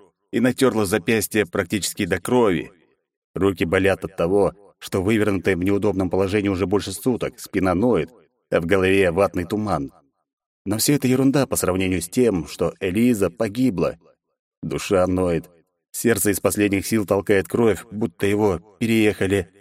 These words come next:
аэрокаром. Холодно. Как же холодно. «Встать, суд идет!» Сквозь прутья решетки меня ткнули острым наконечником, и пришлось подняться. Пульс отдавался в голове так громко и часто,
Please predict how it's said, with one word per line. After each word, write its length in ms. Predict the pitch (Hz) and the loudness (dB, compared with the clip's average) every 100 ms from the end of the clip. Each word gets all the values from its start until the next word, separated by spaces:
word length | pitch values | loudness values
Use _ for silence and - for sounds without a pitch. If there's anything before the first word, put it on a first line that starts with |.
| _ | _
аэрокаром. 880 | - 104 104 104 - 127 98 82 73 - _ _ _ _ _ | -2 0 0 -2 0 2 2 0 -6 -12 _ _ _ _ _
Холодно. 580 | - 101 104 90 82 69 - _ _ _ | 0 2 4 2 -2 -6 -12 _ _ _
Как 220 | - 123 | -2 -2
же 140 | 101 117 | 0 -4
холодно. 760 | - 139 120 95 80 78 65 _ _ _ _ _ | -2 0 2 2 -2 -6 -8 _ _ _ _ _
«Встать, 380 | - - 123 135 | -4 4 4 4
суд 260 | - 139 139 | 6 6 6
идет!» 280 | 131 127 - - _ _ _ _ _ | 6 4 2 -14 _ _ _ _ _
Сквозь 360 | - 90 87 - | -10 -4 -4 -2
прутья 360 | 98 98 92 | -2 2 2
решетки 680 | 90 85 113 101 104 92 85 | 0 0 -2 -2 -2 -2 -4
меня 340 | 95 120 123 110 | -4 0 2 0
ткнули 400 | - 101 104 95 | -4 -2 2 2
острым 400 | 98 - 90 90 | 2 0 -2 -2
наконечником, 800 | 85 98 110 - 98 98 87 - | -2 -2 -2 -2 -2 -2 -4 -6
и 80 | 123 | -6
пришлось 380 | 127 123 127 110 | -4 0 0 0
подняться. 680 | 127 135 139 85 - - - _ _ _ _ _ _ _ | -4 -2 0 -2 -2 -6 -8 _ _ _ _ _ _ _
Пульс 360 | 92 101 82 - | 0 0 -2 -6
отдавался 520 | 85 85 95 90 87 | -2 2 4 2 0
в 40 | |
голове 320 | 85 95 95 87 | 0 2 2 0
так 180 | 87 | -2
громко 340 | 82 104 90 87 | 0 0 0 -4
и 60 | |
часто, 440 | 80 120 98 80 | 0 -2 0 -4